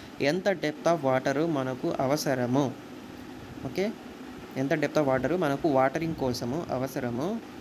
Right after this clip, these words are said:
ఆ depth of వాటర్‌ని మనం ఏం-, ఏమంటామంటే delta అని చెప్పేసి అంటాం. So,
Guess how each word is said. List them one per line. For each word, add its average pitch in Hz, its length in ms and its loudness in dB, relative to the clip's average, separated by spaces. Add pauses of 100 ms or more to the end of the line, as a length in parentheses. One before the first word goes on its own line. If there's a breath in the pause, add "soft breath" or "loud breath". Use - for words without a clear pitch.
(300)
ఆ - 80 6
depth 143 300 2
of 143 120 4
వాటర్‌ని 127 360 2
మనం 127 240 2
ఏం-, 127 220 -2 (180)
ఏమంటామంటే 131 580 0
delta 131 340 0
అని 135 120 0
చెప్పేసి 143 280 -4
అంటాం. 117 320 -2
So, 156 60 0